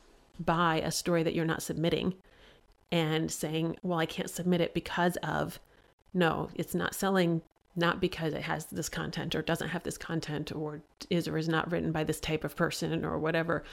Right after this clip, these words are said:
No, it's not selling 'cause you're not submitting it. Okay, there we go. Okay, so let me back up and say,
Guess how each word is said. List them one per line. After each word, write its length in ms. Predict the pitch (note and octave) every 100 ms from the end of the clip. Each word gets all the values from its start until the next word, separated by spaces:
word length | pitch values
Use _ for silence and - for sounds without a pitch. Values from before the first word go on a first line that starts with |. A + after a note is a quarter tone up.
| - -
No, 120 | G3+
it's 140 | E3+ G3+
not 160 | -
selling 240 | - G#3 F3+
'cause 160 | F3
you're 80 | E3
not 160 | E3 -
submitting 360 | - G#2+ -
it. 200 | - - - _ _ _ _ _ - -
Okay, 160 | - - _ _
there 120 | - -
we 100 | -
go. 100 | - _ _ -
Okay, 280 | G#3+ E3+ - - - - _ _ _ _ - -
so 500 | - - G3+ G3 - - _ -
let 100 | C4+
me 80 |
back 260 | C4 G#3 G3+
up 120 | G3+
and 100 | G3
say, 360 | F3+ F#3+ -